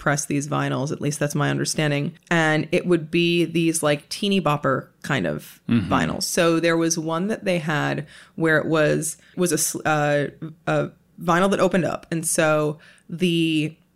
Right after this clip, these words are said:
Speaker 1: the front part, the front cover was just the classic, a classic photo of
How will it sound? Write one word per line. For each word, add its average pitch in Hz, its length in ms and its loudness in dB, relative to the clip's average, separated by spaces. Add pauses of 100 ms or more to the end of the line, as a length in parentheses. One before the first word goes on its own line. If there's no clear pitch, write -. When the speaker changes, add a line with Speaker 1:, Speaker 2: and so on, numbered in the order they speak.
(200)
Speaker 1:
the 190 80 0
front - 520 -2
part, - 320 0
the 180 80 0
front 226 340 -2
cover 175 340 0
was 160 200 0
just 156 200 -4
the 160 80 -2
classic, 156 500 -2
a 175 80 -8
classic 156 420 0
photo 147 420 2
of 143 440 -2